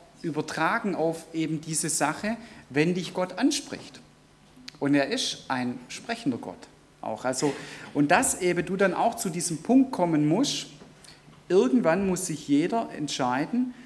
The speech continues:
ob er Vertrauen in andere setzt, in dem Fall in Gott auch setzt,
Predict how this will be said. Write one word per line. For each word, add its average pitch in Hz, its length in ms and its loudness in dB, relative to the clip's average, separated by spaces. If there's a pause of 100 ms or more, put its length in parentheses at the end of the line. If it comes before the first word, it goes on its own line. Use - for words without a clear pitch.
(180)
ob 147 140 -6
er 160 80 0
Vertrauen 160 720 -2 (920)
in 139 160 0
andere 185 360 2
setzt, 220 380 0
in 156 100 2
dem 151 200 4
Fall 139 180 2
in 127 160 4
Gott 156 240 2
auch 139 200 0
setzt, - 560 -4